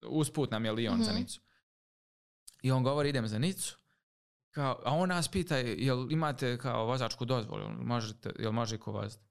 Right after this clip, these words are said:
Speaker 1: Ja kao, „Imam ja, znaš, znam voziti, super, ovo ono.” Kaže, „Jel znaš voziti kombi?” Rekao, „Znam.” I on...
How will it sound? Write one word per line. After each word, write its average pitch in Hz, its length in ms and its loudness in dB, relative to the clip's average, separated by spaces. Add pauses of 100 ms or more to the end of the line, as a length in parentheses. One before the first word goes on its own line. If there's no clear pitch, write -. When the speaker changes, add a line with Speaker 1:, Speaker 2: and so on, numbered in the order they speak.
(220)
Speaker 1:
Ja 123 180 0
kao, 123 180 2
„Imam 117 280 2
ja, 110 240 0
znaš, 101 260 -4
znam 95 200 -4
voziti, 101 240 -6
super, - 300 -8
ovo 107 120 -4
ono.” 117 240 -2 (400)
Kaže, 113 320 -2
„Jel 110 80 2
znaš 120 260 0
voziti 127 240 -2
kombi?” 127 240 2
Rekao, 110 180 -2
„Znam.” - 360 -4 (760)
I 127 120 2
on... 117 340 0